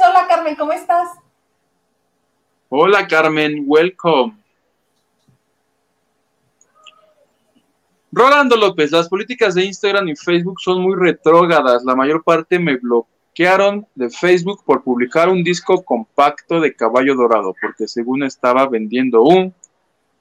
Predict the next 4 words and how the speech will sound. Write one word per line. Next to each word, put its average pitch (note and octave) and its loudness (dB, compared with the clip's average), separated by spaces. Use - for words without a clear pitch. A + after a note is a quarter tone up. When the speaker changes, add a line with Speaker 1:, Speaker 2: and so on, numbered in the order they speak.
Speaker 2:
caballo. A#2+ 0
¿Ves? A2 -6
Speaker 1:
Válgame F3+ -2
Dios. C#3+ -12